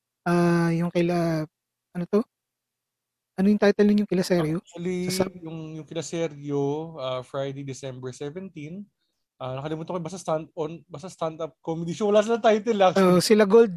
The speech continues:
Speaker 1: sila Gold yun eh.
Speaker 2: Gold,
Speaker 1: Gold,
Speaker 2: sila
Speaker 1: si
Speaker 2: Gold,
Speaker 1: Roger.
Speaker 2: Herman Gacosta, sila Se-,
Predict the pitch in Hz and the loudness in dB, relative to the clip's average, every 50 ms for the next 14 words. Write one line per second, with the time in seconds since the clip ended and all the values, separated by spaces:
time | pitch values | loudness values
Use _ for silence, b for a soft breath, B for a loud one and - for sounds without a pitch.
0 | 156 - 202 190 202 180 190 196 180 175 202 190 175 160 156 165 175 185 165 165 | -6 0 2 2 2 4 2 0 2 2 0 -2 -2 -2 -2 2 4 4 4 4
1 | 165 156 156 - 170 160 156 156 170 180 185 185 185 170 151 147 156 160 160 160 | 2 -2 -6 -8 -8 -6 -4 0 2 2 4 2 2 0 -4 -6 -4 -4 -4 -2
2 | 160 160 160 160 151 160 160 160 175 175 165 - _ - 170 165 165 147 - - | -2 -2 -4 -2 -2 -4 -2 -2 -2 -4 -4 -4 _ -4 -2 -2 -2 -4 -6 -10
3 | 143 139 139 - - 151 156 143 - _ | -12 -12 -12 -10 -8 -8 -8 -8 -10 _